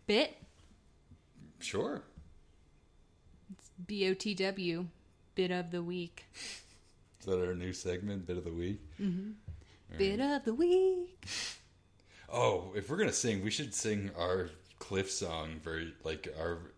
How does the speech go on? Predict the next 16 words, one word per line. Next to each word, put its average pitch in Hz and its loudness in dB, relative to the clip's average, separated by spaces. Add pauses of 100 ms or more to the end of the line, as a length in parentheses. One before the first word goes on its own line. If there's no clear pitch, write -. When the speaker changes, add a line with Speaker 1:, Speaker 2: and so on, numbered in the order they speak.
(480)
Speaker 2:
rendition 92 0
of 85 -8
the - -20
Cliff 92 -2
song. 80 -6 (1800)
Speaker 1:
No, 214 4
we 170 -2
Speaker 2:
Yeah, 175 2
we 165 0
Speaker 1:
shouldn't. 165 -4
Speaker 2:
should. 143 -2
Speaker 1:
We 208 0
shouldn't. 170 -2 (640)
Speaker 2:
Come 127 -12
on. 80 -8
Speaker 1:
No. 240 2